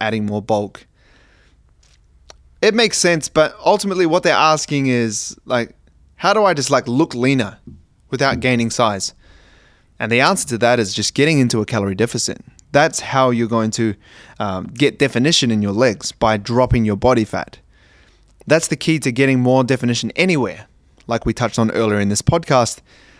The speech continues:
When we're dropping body fat, it comes down overall.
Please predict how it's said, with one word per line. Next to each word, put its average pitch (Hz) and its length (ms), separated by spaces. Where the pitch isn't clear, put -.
When 120 120
we're 117 100
dropping 123 340
body 175 220
fat, 135 260
it 135 100
comes 160 300
down 143 280
overall. 120 800